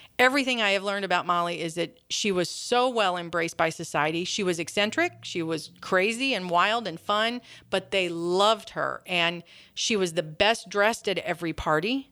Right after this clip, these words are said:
It was in the society papers in Newport, Rhode Island, that people waited with wait-, bated breath to see what she was going to wear,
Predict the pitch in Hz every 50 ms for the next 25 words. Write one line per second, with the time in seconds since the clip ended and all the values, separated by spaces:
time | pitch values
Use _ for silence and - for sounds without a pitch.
0 | _ - - 185 175 175 170 165 151 175 190 196 202 185 - 190 185 - 196 180
1 | 185 190 190 - 196 196 202 208 220 202 202 175 175 180 185 - 190 180 143 156
2 | 180 170 165 147 160 180 202 233 220 180 151 - 185 175 - 170 156 151 156 160
3 | 165 175 196 196 190 175 170 170 160 156 - 151 156 160 160 - 165 - 175 175
4 | 185 185 202 170 156 - 170 156 165 190 - - - 185 - - - 180 175 175
5 | - - - 190 170 165 160 165 156 160 156 165 156 147 147 139 135 147 185